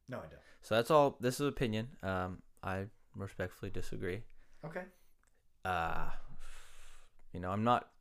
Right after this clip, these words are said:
Speaker 1: I'll put it this way.
Speaker 2: as
Speaker 1: I think
Speaker 2: familiar.
Speaker 1: he's strongly overrated.
Speaker 2: That's fair. Very fair.
Speaker 1: And most fans of him today are bandwagoners.
Speaker 2: Very true.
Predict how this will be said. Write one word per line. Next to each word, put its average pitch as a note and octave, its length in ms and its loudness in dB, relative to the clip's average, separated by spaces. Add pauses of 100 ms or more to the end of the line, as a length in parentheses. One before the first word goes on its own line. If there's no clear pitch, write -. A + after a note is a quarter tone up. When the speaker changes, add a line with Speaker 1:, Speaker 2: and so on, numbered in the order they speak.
(1080)
Speaker 1:
I'll F3+ 160 6
put F3+ 140 0
it - 80 -4
this C#3 160 -6
way. A2 80 2
Speaker 2:
as F#2+ 140 0
Speaker 1:
I D3 100 2
think E3 220 -2
Speaker 2:
familiar. - 0 - (220)
Speaker 1:
he's - 140 -12 (580)
strongly D3+ 1040 0 (340)
overrated. G#2+ 560 -4 (800)
Speaker 2:
That's C#3 140 -4
fair. - 300 -8 (840)
Very B2 180 6
fair. E3 300 2
Speaker 1:
And B2+ 200 -10 (420)
most E3+ 460 4
fans A#2+ 340 -2
of C#3 260 0
him A2+ 340 -6 (240)
today C#3 600 0 (680)
are B2 140 -2
bandwagoners. F2+ 760 -8 (680)
Speaker 2:
Very G#2 720 2
true. - 180 -12